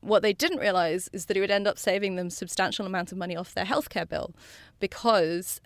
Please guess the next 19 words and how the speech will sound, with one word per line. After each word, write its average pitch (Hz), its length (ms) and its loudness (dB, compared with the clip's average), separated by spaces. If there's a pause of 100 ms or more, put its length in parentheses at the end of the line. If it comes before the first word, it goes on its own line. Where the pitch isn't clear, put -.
(140)
yes, - 240 -8
it 226 60 -8
is, 392 360 2
it - 140 -6
turns 214 300 2
<laughs> 220 60 0
out, - 280 0
much - 560 0 (200)
harder 180 300 2
to - 140 -12
push - 180 -4
a 185 60 -6
buggy 165 260 -4
through 180 220 -6
three 175 180 -4
inches - 220 -6
of 185 80 -6
snow. 165 340 -4 (400)
And 190 420 2